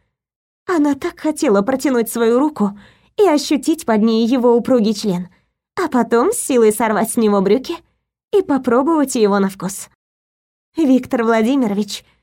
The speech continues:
в свою очередь, также боролся с контрастом своих эмоций. Эти бедра,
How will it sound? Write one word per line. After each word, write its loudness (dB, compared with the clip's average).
в -20
свою 2
очередь, 0
также 0
боролся -2
с -14
контрастом 0
своих 0
эмоций. -4
Эти -2
бедра, -2